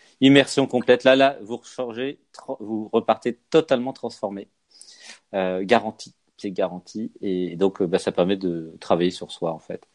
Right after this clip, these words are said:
C'est super, super génial. Il y a tout aussi sur le site brahmadev point org. Là, vous avez plein d'infos sur les stages. Voilà.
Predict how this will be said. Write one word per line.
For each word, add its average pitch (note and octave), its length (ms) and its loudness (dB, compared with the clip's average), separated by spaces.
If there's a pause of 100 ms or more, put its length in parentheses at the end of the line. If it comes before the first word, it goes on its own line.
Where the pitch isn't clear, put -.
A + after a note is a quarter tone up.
(600)
C'est - 160 -6
super, A#2+ 420 0
super G#2+ 300 -2
génial. G#2 260 2
Il A2+ 40 4
y A2 40 6
a G#2+ 40 8
tout - 140 -2
aussi C3 220 2
sur B2 180 2
le G#2 80 2
site - 280 -2
brahmadev G#2+ 520 4
point A2 260 -2
org. A2 380 4 (300)
Là, A#2 100 6
vous A#2 80 4
avez G#2+ 100 -2
plein D#3 220 -4
d'infos D3 300 -4
sur A#2+ 180 -8
les G#2 100 -8
stages. - 320 -14 (2250)
Voilà. G#2 380 -2